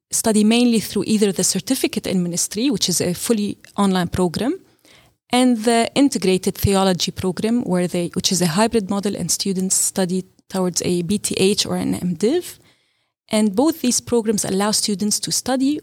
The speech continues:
while they are already in ministry in their local context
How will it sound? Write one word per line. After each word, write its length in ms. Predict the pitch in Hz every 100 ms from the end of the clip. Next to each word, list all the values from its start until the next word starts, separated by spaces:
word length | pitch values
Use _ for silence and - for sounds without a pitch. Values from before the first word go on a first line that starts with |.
| -
while 340 | 180 226 294
they 180 | 254 226
are 200 | 202 196
already 360 | 175 208 226 208
in 300 | - 254 262
ministry 520 | 202 180 - - 202
in 240 | - 233
their 140 | 254 226
local 340 | 196 196 208
context 720 | - 185 180 - 196 - -